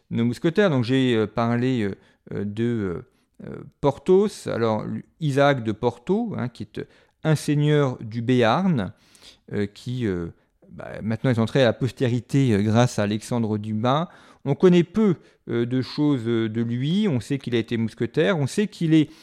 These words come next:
originaire d'une famille protestante, d'où son prénom, Isaac. Quand on a dans la noblesse française des, euh, personnes qui ont des prénoms issus de noms de l'Ancien Testament,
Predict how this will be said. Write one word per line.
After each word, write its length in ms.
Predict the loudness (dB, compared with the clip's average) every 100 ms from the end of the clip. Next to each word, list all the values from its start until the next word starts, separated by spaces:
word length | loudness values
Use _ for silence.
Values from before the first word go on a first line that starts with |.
| -20 _ _
originaire 800 | 4 6 4 4 4 4 4 2
d'une 160 | 0 -2
famille 340 | 0 2 2
protestante, 800 | 0 -2 0 -2 2 2 2 -2 -10 _ _ _
d'où 180 | 0 4
son 200 | 4 4
prénom, 420 | 4 4 6 2 -4 _ -12
Isaac. 720 | -6 0 2 2 0 -8 -20 _ _ _ _
Quand 200 | -12 -4
on 160 | -2 0
a 240 | 0 -4 _ _ -18
dans 200 | -8 -4
la 80 | 0
noblesse 440 | 0 4 4 2
française 640 | -2 -6 -2 0 2 0 -4 _ _ -10
des, 440 | -4 0 2 2
euh, 80 | 0
personnes 520 | 0 -4 -2 0 0
qui 200 | -2 -4
ont 120 | -4 -4
des 220 | -4 -8
prénoms 460 | -2 2 4 2 -2 _ _ _ -8
issus 720 | -8 -4 0 0 -2 -10 _ _
de 460 | -10 -8 -4 -4 0
noms 320 | 4 4 4
de 120 | 2
l'Ancien 340 | 2 2 0 -2
Testament, 540 | -2 -4 -2 -2 -2